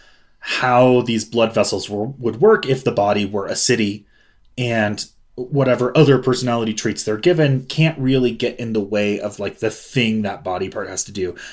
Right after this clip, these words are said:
So, like, this is, this is, I, I, this totally is edutainment. I would say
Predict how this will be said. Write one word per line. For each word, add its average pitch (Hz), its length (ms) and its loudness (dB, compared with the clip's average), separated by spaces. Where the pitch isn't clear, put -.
So, - 140 0
like, 202 160 2
this 170 240 -4
is, - 280 -2
this 117 340 2
is, 151 320 2
I, 123 240 -4
I, 143 80 4
this 170 260 0
totally 165 420 4
is 127 220 2
edutainment. 113 800 -2
I 175 100 6
would 160 200 6
say 143 760 2